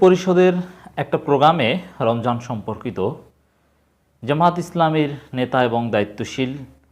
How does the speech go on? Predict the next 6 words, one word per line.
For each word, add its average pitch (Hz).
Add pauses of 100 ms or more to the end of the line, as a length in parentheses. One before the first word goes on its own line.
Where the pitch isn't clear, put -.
(760)
আল্লামা 113 (100)
সাইদি 131
পুত্র 95 (200)
জনাব 104 (720)
শামীম 196 (120)
সাইদিকে 110